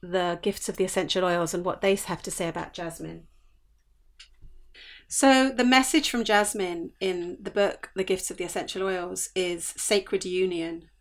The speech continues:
So it brings us in, in this way back to a quality of wholeness. And lack of trust all comes from separation. It comes from a sense of me over here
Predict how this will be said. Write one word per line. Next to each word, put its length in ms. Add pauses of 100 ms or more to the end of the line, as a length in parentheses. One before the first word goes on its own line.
(460)
So 180
it 220
brings 320
us 220 (120)
in, 560 (280)
in 180
this 300
way 160
back 300
to 180
a 40 (100)
quality 420
of 60
wholeness. 880 (680)
And 360 (160)
lack 320
of 100
trust 460
all 260
comes 380
from 100
separation. 800
It 120
comes 280
from 460
a 80
sense 420
of 360
me 280
over 180
here 520